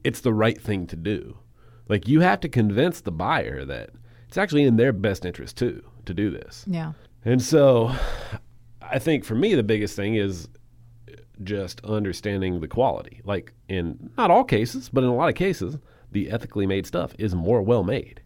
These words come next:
Speaker 2: Correct.
Speaker 1: Like, it's more expensive for a reason. And again, I know it's not always more expensive to
Speaker 2: Mm-hmm.
Speaker 1: shop ethically, but in a lot of cases it is. But I think probably with most guys, you have to drive home the point that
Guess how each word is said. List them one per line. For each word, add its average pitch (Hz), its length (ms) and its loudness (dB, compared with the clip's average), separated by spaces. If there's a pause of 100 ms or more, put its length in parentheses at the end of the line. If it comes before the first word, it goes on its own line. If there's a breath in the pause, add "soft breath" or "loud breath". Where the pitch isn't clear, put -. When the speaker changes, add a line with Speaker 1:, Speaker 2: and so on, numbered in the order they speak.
(140)
Speaker 2:
Correct. - 460 -8
Speaker 1:
Like, 113 220 2
it's - 280 -2 (340)
more 113 320 2
expensive 117 1000 -4
for 104 160 0
a 101 60 2
reason. 127 340 -2
And 208 140 0
again, 151 260 2
I 87 60 0
know 113 160 4
it's 101 100 0
not 92 140 -2
always 85 400 0
more 78 160 -6
expensive - 480 -6
to 196 60 -2
Speaker 2:
Mm-hmm. 180 40 0
Speaker 1:
shop 165 260 -4
ethically, - 400 -14 (460 soft breath)
but - 100 0
in 269 100 2
a 202 80 6
lot 127 140 6
of 92 60 -2
cases 87 380 -2
it 71 100 -6
is. 58 320 -10 (280)
But 117 440 0 (420)
I 123 120 0
think 131 580 0 (220)
probably 123 460 2
with 110 120 0
most 95 240 0
guys, 87 420 0
you 90 100 -2
have 95 140 -4
to 90 60 -8
drive 92 260 -2
home 85 140 -4
the 65 60 -8
point 92 440 -4
that 78 280 -6